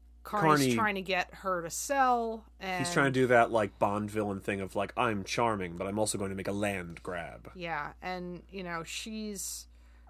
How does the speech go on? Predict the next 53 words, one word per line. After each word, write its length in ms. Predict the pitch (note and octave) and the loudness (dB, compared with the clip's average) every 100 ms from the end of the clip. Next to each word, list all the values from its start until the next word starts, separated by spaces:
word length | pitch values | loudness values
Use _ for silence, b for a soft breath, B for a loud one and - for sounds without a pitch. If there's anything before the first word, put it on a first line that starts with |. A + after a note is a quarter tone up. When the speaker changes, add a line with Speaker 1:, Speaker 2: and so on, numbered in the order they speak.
| - | -12
Speaker 1:
trying 260 | - G#3+ G3 | -4 -2 -2
to 60 | |
get 260 | F#3+ E3+ - | -4 -6 -6
Drover 440 | F#3 F#3 E3 E3+ | -2 -2 -2 -4
to, 100 | E3+ | -4
like, 380 | E3 D#3+ D3 - - | -4 -4 -6 -12 -14
agree 240 | E3 E3+ | -10 -8
to 60 | D#3+ | -8
stay 240 | - E3 | -6 0
on 260 | G#3 C4+ C4 | 2 2 2
with 220 | B3+ - | -6 -4
her 260 | A#3+ G#3+ G#3 | 0 2 2
because 440 | F#3 - F#3 E3 | -4 -6 -6 -6
she 160 | - E3+ | -10 -12
can't 260 | - F3 | -12 -10
run 160 | F#3 F3 | -6 -6
it 80 | F3 | -4
by 140 | F3 | -2
herself 580 | D#3+ D#3 - G#3 G#3 - | -4 -8 -6 -2 -4 -6
and, 220 | F3 D#3+ - | -10 -10 -10
you 120 | F3 | -8
know, 260 | D#3+ D3+ D#3+ - | -8 -8 -12 -12
n-, 140 | F3 E3 | -12 -8
and 140 | E3 | -8
needs 220 | E3 D#3+ - | -8 -10 -10
staff 600 | - F3 F3+ - - - b b b b b b - | -8 -6 -6 -8 -16 -20 b b b b b b -8
and 400 | E3+ E3 E3 - - | -6 -6 -10 -14 -16
people 200 | F#3 D#3+ | -10 -6
that 100 | D3+ | -6
know 100 | D#3 | -8
the 120 | D3 | -10
land 300 | D#3+ G3+ F#3 | -10 -8 -8
and 80 | E3+ | 0
Speaker 2:
Plus, 280 | B2 C#3 - | 4 4 2
Speaker 1:
everything. 140 | C3+ | 0
Speaker 2:
she 40 | A2+ | 2
loves 1080 | G#2+ A2 A2 A2 A2+ B2 C#3 D3+ E3 E3 - | 2 4 4 6 6 8 8 8 6 2 0
him. 360 | D#3 C3+ B2+ | 2 4 4
Speaker 1:
Right. 200 | B2 A#2+ A#2+ A#2+ A#2+ A#2+ - | 4 4 2 0 -2 -6 -10
And 80 | F#3 | -8
he's 140 | G#3+ - | -6 -4
trying 180 | A#3 G#3+ | -4 -4
to 60 | |
say 260 | - A3+ G3+ | -6 -4 -4
no 220 | G#3 B3+ | -2 -2
'cause 140 | B3 - | -2 -8
he 60 | |
doesn't 140 | G3 G3 | -8 -6
wanna 120 | D#3+ | -8
be 60 | |
tied 360 | D3+ G#3 F#3 F3 | -8 -6 -4 -2
down, 520 | A#3+ C#4 C4 B3+ B3+ | 0 2 4 2 2
and 420 | B3+ F#3 F3+ F3 | -2 -6 -6 -8